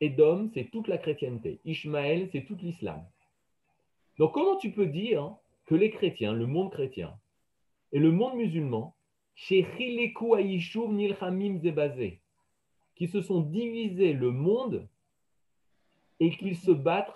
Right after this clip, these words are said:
l'un contre l'autre. Vechol echad mehem zika nafsho vekavanato leElohim. Et chacun, puisqu'ils sont,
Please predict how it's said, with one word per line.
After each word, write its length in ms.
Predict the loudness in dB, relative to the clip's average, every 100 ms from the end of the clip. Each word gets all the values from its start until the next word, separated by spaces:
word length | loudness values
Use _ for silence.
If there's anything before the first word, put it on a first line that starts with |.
| -4
l'un 380 | 2 4 4 0
contre 400 | -2 -6 -2 -2
l'autre. 360 | 0 -2 -8 _ _ _ _ _ _ _ _ _ _ -2
Vechol 360 | 2 2 4
echad 320 | 2 2 -2 0
mehem 240 | 0 0
zika 340 | -2 -4 -2
nafsho 320 | -2 -2 2 2
vekavanato 580 | 2 0 -2 -2 0
leElohim. 420 | 2 4 2 0 -2
Et 100 | -4
chacun, 720 | -4 -2 -2 -2 -2 -2 -6 -14 _ _ _ -20 _
puisqu'ils 400 | -10 -10 -10 -10
sont, 400 | -4 -4 -4